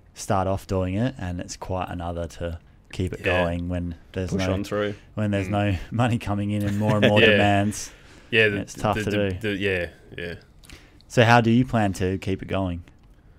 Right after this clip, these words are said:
Speaker 2: Uh, well, the plan currently is just to apply for any grants where, that we're available to apply for. Um, we are seek-, trying to seek sponsorship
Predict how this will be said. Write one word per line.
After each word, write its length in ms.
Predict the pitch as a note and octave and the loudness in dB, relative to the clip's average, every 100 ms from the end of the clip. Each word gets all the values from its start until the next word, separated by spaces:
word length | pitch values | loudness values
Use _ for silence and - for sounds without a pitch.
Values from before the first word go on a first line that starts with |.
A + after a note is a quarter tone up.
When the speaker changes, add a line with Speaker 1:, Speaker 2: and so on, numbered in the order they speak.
| - - | -20 -6
Speaker 2:
Uh, 680 | G#2+ G#2+ G#2+ G#2+ G#2+ G2+ C#2 G#2 G2 - | 2 6 6 6 6 4 -2 -10 -16 -6
well, 440 | G#2+ A2 A2+ - - - - | 2 4 4 2 -6 -20 -12
the 100 | G2+ | -12
plan 640 | - - A#2+ B2+ B2 A#2+ - - - | -8 -2 0 0 -2 -6 -12 -20 -20
currently 580 | - G#2 G#2+ F#2+ F2+ F2+ | -10 -6 -4 -4 -6 -6
is 100 | F2+ | -8
just 260 | - G2 - | -8 -10 -8
to 320 | - F#2 F2+ | -6 -4 -4
apply 340 | F2 - G2 F#2 | -4 -4 -2 -2
for 320 | - F#2 F2 | -4 -4 -4
any 180 | - F#2+ | -6 -8
grants 480 | F2+ F#2 F2+ G2 - | -6 -6 -6 -8 -8
where, 440 | F#2 E2+ E2 D2 - - | -6 -4 -6 -8 -12 -8
that 160 | F#2+ - - | -8 -8 -12
we're 300 | F#2 E2+ E2 - | -8 -6 -6 -8
available 480 | F2+ F2+ F2+ F#2 E2 | -6 -4 -4 -6 -10
to 160 | E2+ - | -12 -12
apply 340 | - - F#2 F#2 | -14 -10 -6 -6
for. 280 | - G2 C3 - - - - - - - | -4 -6 -8 -14 -20 -20 -20 -20 -20 -4
Um, 360 | G2 G2+ G2+ G2+ | 4 6 6 4
we 100 | G#2 | 4
are 180 | G#2+ A2 | 4 2
seek-, 340 | - G#2 F2+ | -2 -2 -2
trying 200 | - G#2 | -2 -2
to 60 | G2 | -2
seek 180 | G2 | -4
sponsorship 680 | - - G#2+ G#2+ - A2 - | -6 -6 -4 -6 -6 -6 -6